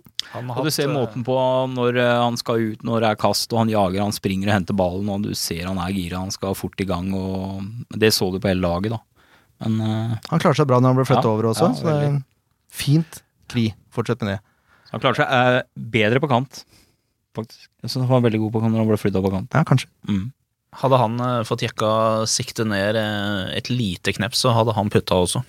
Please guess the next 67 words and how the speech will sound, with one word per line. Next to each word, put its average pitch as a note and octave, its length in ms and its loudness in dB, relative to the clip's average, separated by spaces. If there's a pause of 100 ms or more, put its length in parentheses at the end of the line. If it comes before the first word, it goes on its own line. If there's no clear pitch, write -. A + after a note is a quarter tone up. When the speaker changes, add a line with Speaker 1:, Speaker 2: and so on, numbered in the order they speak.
(120)
Speaker 3:
Det C3+ 60 4
er C3+ 40 4
sant, D3+ 160 4
det. G3 120 0 (600)
Speaker 1:
Det A#2 120 -2
var G#2 120 -2
så A2 160 -6
nærme. G#2 320 -8
Speaker 3:
Det G#2+ 80 0
var C3+ 60 6
et C#3+ 60 2
godt C3+ 120 2
skudd. - 180 -2 (1040)
Og C3 80 0
så C#3+ 160 4
er C3 60 4
vi E3 80 2
Peter A#2+ 400 0
Kovacs, A2+ 440 0
da. - 140 2 (680)
I C#3 140 2
all E3 160 4
verdens B2 400 0
rike C#3 160 0
og C#3 80 2
land. C#3 180 2
Det C#3 80 2
er B2+ 60 4
ikke F3+ 100 2
ofte D#3 200 0
jeg C#3 100 4
gjør D3 80 2
syvere A2+ 380 2
til C#3+ 80 2
spisser B2 340 0
som C3+ 80 2
ikke A2+ 160 0
skårer A#2 220 2
mål, F3 200 2
men, D3 140 2
eh, D3 240 2
Peter C3+ 220 2
Kovac B2+ 260 2
får C#3 100 -2
syver G2+ 260 0
av G#2+ 60 -2
meg, G2 460 -4
oss F#2+ 200 -6
den G#2 120 -6
kampen G#2+ 240 -2
her. D3 80 0 (160)
Speaker 1:
Han A#2 160 -2
var - 80 2
Speaker 3:
Han D3 40 2
vinner C#3 240 6
Speaker 1:
veldig B2+ 120 -4
god. A#2+ 260 -12
Speaker 3:
alt! - 580 0
Speaker 1:
Ja, - 80 -8
han B2+ 140 -2
var B2 120 0
veldig A2+ 380 -2
god G#2 120 -2
i G2+ 40 0
den G#2+ 140 -4
kampen G2 220 -4
her. F#2+ 100 -10